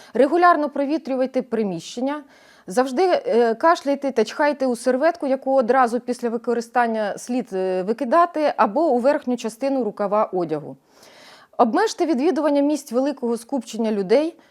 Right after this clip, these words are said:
частіше мийте руки з милом і водою по двадцять секунд. Е, якщо мило та вода недоступні, використовуйте дезінфікувальний засіб з вмістом спирту.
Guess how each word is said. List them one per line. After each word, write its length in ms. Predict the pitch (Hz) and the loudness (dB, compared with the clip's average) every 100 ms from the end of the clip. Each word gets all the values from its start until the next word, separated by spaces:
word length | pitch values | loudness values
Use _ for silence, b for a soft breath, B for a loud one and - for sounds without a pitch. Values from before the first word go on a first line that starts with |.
| b b | b b
частіше 520 | - 269 - 381 - | -8 -6 -2 -2 0
мийте 380 | 294 320 - 277 | -2 -2 -2 0
руки 600 | 285 294 285 254 247 226 | 0 -2 -4 0 2 2
з 120 | 202 202 | 0 -2
милом 400 | 262 277 233 214 | 0 2 0 -2
і 100 | 240 | -2
водою 640 | 226 196 247 214 185 175 165 _ _ | -2 -2 2 2 2 -4 -10 _ _
по 200 | 262 254 | -2 -2
двадцять 480 | 196 233 214 202 - | 2 0 0 -4 -8
секунд. 520 | - 208 262 311 349 277 B B B B B B | -8 -8 -4 -6 -6 -14 B B B B B B
Е, 260 | - 214 226 | -4 0 0
якщо 340 | 311 - 370 | 0 0 0
мило 280 | 349 349 311 | 2 2 2
та 120 | 302 | 2
вода 260 | 285 254 294 | 2 4 4
недоступні, 600 | 285 240 262 349 349 320 | 4 0 -2 -2 0 0
використовуйте 840 | 240 262 262 - 302 302 - 254 | 0 0 -2 0 0 0 0 -2
дезінфікувальний 960 | 196 214 233 247 233 226 240 262 240 202 | 0 -4 -2 -4 -6 -2 2 2 0 0
засіб 460 | 233 311 302 214 | 0 0 -4 -10
з 120 | 165 | -6
вмістом 380 | 226 240 - 233 | -4 -4 -2 -6
спирту. 560 | 226 - 170 - 143 | -6 -6 -4 -4 -10